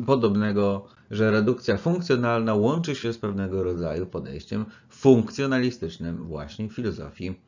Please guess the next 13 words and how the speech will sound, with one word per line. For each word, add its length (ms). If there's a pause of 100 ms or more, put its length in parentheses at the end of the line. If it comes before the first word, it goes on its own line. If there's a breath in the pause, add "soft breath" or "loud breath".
(300 soft breath)
umysłu. 520 (160 loud breath)
I 100
będzie 260
to 100
bardzo 280
dobre 260
skojarzenie, 420
jeśli 200
Państwu 380
to 160
do 120
głowy 340
przyszło. 420